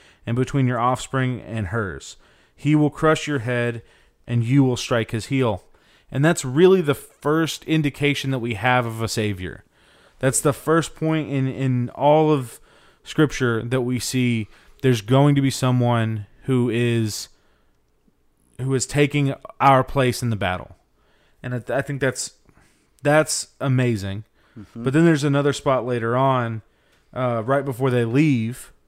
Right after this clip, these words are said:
Speaker 1: um, where God makes them clothing before he kicks them out of the garden.
Speaker 2: That's right.
Speaker 1: It says
Speaker 2: That's
Speaker 1: he
Speaker 2: verse
Speaker 1: makes them,
Speaker 2: twenty-one.
Speaker 1: yeah, it says he makes them garments of skin and clothe them.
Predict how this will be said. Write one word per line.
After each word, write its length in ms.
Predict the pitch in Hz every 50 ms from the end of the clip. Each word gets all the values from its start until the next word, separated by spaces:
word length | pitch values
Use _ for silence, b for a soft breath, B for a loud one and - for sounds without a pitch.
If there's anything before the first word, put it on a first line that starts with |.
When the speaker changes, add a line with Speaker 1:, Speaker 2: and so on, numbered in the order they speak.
| _ _ _ _ _ _ _ _ _ _ _ _ _ _ -
Speaker 1:
um, 640 | - 123 120 113 107 107 104 104 104 104 82 82 120
where 580 | 127 135 131 127 123 123 120 120 117 110 - b b b b b b b b b b -
God 280 | 143 143 147 156 147
makes 320 | 139 147 147 143 123 - -
them 360 | 127 135 135 127 127 117 107
clothing 540 | - - - 151 139 131 110 95 78 - - _ _ _ _ _ _ _ _ _ -
before 360 | - 113 - - 143 143 139
he 140 | 117 127 127 117
kicks 260 | - 139 127 - -
them 160 | 131 123 120
out 140 | 120 117 107
of 80 | 104
the 80 | 104 107
garden. 360 | 113 113 110 101 90 90 87
Speaker 2:
That's 180 | 101 123 - -
right. 200 | 110 104 101 -
Speaker 1:
It 120 | - -
says 20 | 120
Speaker 2:
That's 140 | 147 143
Speaker 1:
he 60 | 139 151
Speaker 2:
verse 140 | 147 147 139
Speaker 1:
makes 120 | 135 131
them, 80 | 151 147
Speaker 2:
twenty-one. 460 | 139 135 127 123 117 113 98 95 - _ -
Speaker 1:
yeah, 240 | 131 143 139 123
it 80 | 117 113
says 160 | 147 147 131
he 100 | 143 151
makes 280 | 147 147 147 143 - -
them 200 | 156 143 131 123
garments 500 | 110 127 127 131 147 151 151 147 - -
of 120 | 131 113
skin 580 | - - - - 143 143 139 139 139 139 143 139 b b b b b b b b b b b
and 180 | 120 123 -
clothe 440 | - - 139 135 131 127 117 104 98
them. 280 | 95 90 85 87 98